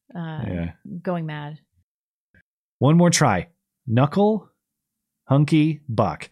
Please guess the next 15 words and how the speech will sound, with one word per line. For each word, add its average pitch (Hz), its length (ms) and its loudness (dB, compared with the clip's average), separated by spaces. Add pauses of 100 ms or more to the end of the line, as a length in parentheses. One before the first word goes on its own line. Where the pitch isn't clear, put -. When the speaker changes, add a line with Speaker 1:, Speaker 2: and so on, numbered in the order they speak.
(600)
Speaker 2:
"Dummy 233 240 4
rounds 156 400 6
are 139 160 4
great 151 320 2
for 139 140 4
practicing 143 520 2
quick 151 300 0
mag 127 300 4
loading, 127 380 4
chambering, 120 500 4
and 107 80 0
dry 107 220 2
fire 98 200 0
exercises." 90 560 -8
Sure. - 300 -2